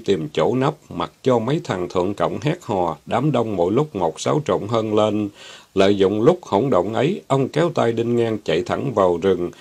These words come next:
Bắt chước ông đám trai làng sau một phút bàng hoàng cũng túa ra như chợ vỡ. Vậy mà mấy thằng thượng cộng đi theo chỉ biết kêu lên chứ chẳng bắn phát nào để thị uy đám người chạy trốn.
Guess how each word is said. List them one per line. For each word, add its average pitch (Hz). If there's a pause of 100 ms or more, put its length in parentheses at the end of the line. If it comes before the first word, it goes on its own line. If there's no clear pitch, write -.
(240)
Bắt 123 (100)
chước -
ông 107
đám 127
trai 120
làng 90
sau 117
một 85
phút 151
bàng 90
hoàng 90
cũng 104
túa 143
ra 113
như 107 (100)
chợ 85
vỡ. 85 (420)
Vậy 85
mà 92
mấy 104
thằng 87
thượng 92
cộng 92
đi 110
theo 110
chỉ 90
biết 131 (100)
kêu 107
lên 104
chứ 143
chẳng 90
bắn 120
phát -
nào 90
để 87
thị 92
uy 107
đám 127
người 90
chạy 82
trốn. 147